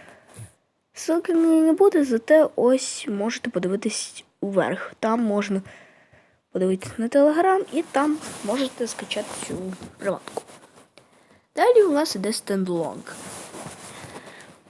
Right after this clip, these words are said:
Stand Long це щ-, також щось схоже,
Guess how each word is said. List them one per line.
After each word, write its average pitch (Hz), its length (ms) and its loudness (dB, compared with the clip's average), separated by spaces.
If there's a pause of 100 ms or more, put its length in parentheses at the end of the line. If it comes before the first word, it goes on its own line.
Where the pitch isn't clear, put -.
(840)
Stand 330 200 4
Long 494 320 4
це 320 400 4
щ-, - 280 -2
також 294 340 0
щось - 280 -2
схоже, 262 600 0